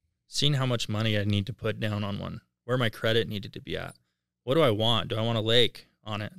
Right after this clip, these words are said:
Do I want a river on it? Do I want, how many acres do I want? Right? Um, so I would look through hundreds and hundreds of listings, and I did that for, I mean, three years until I eventually got one. But,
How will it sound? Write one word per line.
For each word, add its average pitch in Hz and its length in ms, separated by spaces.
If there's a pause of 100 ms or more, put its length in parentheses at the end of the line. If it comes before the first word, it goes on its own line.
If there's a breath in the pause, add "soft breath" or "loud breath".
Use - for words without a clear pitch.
Do 113 60
I 110 40
want 127 140
a 113 60
river 120 360
on 107 160
it? - 140 (160)
Do 117 140
I 117 100
want, 117 360
how 123 100
many 143 160
acres 127 360
do 107 140
I 104 60
want? 95 260 (240)
Right? 110 240 (600)
Um, 113 280
so - 160
I 120 80
would 135 120
look 123 180
through 110 180
hundreds 113 540
and 104 120
hundreds 107 400
of 107 120
listings, 107 520
and 110 80
I 117 80
did 123 200
that 117 200
for, 107 340 (680)
I 113 60
mean, 110 220 (160)
three 117 200
years 110 380
until 104 260
I 104 100
eventually 113 420
got 110 200
one. 113 240
But, 113 380